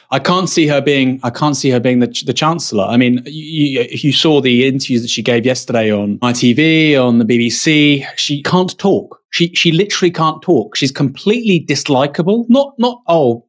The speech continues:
they're not affable, they're not approachable." She's dislikable. She's hectoring.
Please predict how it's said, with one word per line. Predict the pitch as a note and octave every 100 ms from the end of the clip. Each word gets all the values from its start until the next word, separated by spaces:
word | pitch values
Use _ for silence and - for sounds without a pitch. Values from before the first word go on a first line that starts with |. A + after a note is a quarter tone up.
| _ -
they're | C3
not | B2+
affable, | A#2+ A2+ A2 A2+ A2+
they're | A2+
not | A2+ G#2+
approachable." | G#2 A#2+ A2+ - G#2+
She's | G#2 B2
dislikable. | - F3+ - E3 E3+ E3+ F3+ G#3+ C4+ _ _ _ _ _ _ _ _ _ _ _
She's | - - D#3 C#3 -
hectoring. | - F3 - - D#3+ A3+ C4